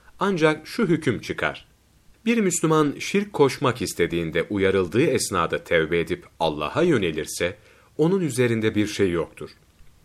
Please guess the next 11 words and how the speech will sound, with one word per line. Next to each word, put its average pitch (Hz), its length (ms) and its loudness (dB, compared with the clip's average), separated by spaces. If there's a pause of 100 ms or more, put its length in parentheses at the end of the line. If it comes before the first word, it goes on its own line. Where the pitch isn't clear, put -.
(120)
Fakat 107 420 0
buradan 87 380 -2 (460)
"Bunlar 185 300 2
şirk 139 320 -2
koştu. - 460 -4 (420)
Allah 82 340 -2
Resulü 95 460 -2
de 98 120 2
onları 131 380 0
tekfir 117 380 0
etmedi. 92 500 0